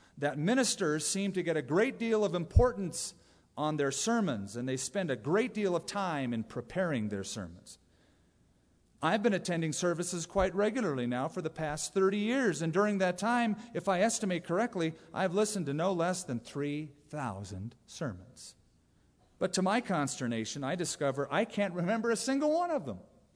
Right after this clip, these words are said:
"I wonder," he concludes,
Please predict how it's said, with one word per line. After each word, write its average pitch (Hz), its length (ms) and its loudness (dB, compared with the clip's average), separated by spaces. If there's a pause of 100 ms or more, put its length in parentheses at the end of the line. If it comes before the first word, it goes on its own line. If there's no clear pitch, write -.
(1040)
"I 269 100 4
wonder," 196 480 2 (600)
he 143 100 -8
concludes, 113 640 -6